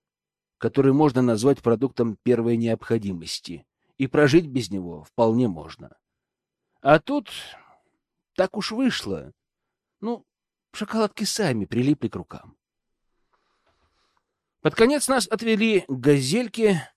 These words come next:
которую сейчас загружали люди Самвела. Машинка оказалась немного модифицированной. Приваренная сетка на лобовом стекле, усиленные стойки в кабине, пришпиленный к морде стальной треугольник,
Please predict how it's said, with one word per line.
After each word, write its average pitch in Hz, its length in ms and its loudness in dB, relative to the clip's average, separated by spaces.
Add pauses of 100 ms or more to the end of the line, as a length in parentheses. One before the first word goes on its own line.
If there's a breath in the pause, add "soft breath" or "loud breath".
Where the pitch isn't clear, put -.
которую 214 440 0
сейчас 165 380 -2
загружали 127 600 0
люди 123 240 -2
Самвела. 101 720 -2 (580)
Машинка 233 480 2
оказалась 208 600 2
немного 190 360 4
модифицированной. 135 1200 -2 (640)
Приваренная 214 600 6
сетка 214 360 2
на 185 100 6
лобовом 170 400 4
стекле, 165 380 0
усиленные 156 560 2
стойки 170 400 4
в - 80 -2
кабине, 143 440 4
пришпиленный 147 600 0
к - 60 -16
морде 143 340 2
стальной 120 380 0
треугольник, 117 760 0